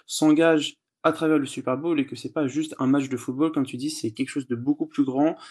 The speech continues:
qui va impacter tout le monde et c'est ce que le sport doit faire pour moi aujourd'hui, c'est de réussir à toucher toute cette communauté et à avoir un impact qui dépasse le sport et qui va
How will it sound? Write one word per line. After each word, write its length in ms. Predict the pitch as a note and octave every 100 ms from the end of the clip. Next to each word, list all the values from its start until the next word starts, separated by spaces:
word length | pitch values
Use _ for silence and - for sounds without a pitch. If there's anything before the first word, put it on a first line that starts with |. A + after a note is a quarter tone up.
| _ -
qui 160 | D#3+
va 200 | C#3+ C3+ D3+
impacter 500 | D#3 D3 C#3+ D#3 D#3
tout 160 | D#3
le 80 | D3
monde 240 | D#3+ F3+ - -
et 80 | C3
c'est 160 | -
ce 80 | B2
que 100 | -
le 220 | A#2+ A2+
sport 480 | A2 - - E3 D#3
doit 160 | C3 A#2+
faire 260 | - D3+
pour 120 | - C3
moi 100 | C#3
aujourd'hui, 380 | B2+ B2+ D3
c'est 160 | D#3 C3
de 100 | A2
réussir 540 | A#2 B2 B2+ D3+ D#3 D#3 - - -
à 120 | -
toucher 260 | - C#3 C#3+
toute 100 | C#3+
cette 160 | C#3+
communauté 720 | C#3+ C3+ B2+ B2 D#3+ E3+ -
et 60 | C3
à 80 | A#2
avoir 260 | B2+ C#3+
un 100 | B2+
impact 440 | A#2+ A2+ C#3+ C#3+ -
qui 120 | -
dépasse 560 | A#2 C3+ C3 D3+ D3+ -
le 100 | B2+
sport 380 | - C#3+ D3+ B2+
et 40 |
qui 140 | A#2+ C3+
va 340 | B2+ C3